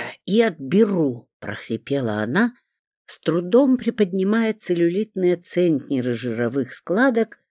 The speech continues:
над столом. «Ну ладно, предположим, убьёшь», с досадой вздохнула я, даже не попытавшись отойти в сторону.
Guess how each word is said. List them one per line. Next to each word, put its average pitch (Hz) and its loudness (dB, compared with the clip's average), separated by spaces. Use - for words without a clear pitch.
над 156 0
столом. 117 -2
«Ну 285 6
ладно, 127 2
предположим, 196 4
убьёшь», 127 0
с 101 -12
досадой 127 0
вздохнула 120 -2
я, 165 0
даже 123 0
не 117 0
попытавшись 127 -6
отойти 127 -2
в - -16
сторону. 110 -4